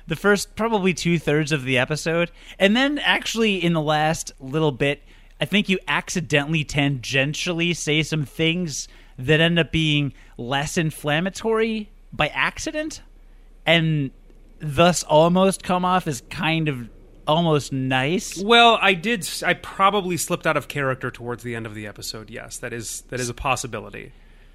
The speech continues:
Speaker 1: So there was a little bit of that, but you did such a good job of sounding like you hate me that when we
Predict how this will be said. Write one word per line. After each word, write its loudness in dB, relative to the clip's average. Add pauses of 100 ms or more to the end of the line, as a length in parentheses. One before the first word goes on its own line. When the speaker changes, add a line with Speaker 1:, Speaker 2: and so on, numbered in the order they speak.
Speaker 1:
So -2
there 6
was 4
a 2
little 0
bit 6
of 0
that, 2
but 2
you 2
did -2
such -2
a -2
good -2
job 0
of -2
sounding 0
like 2
you 2
hate 0
me 0
that -2
when 2
we 0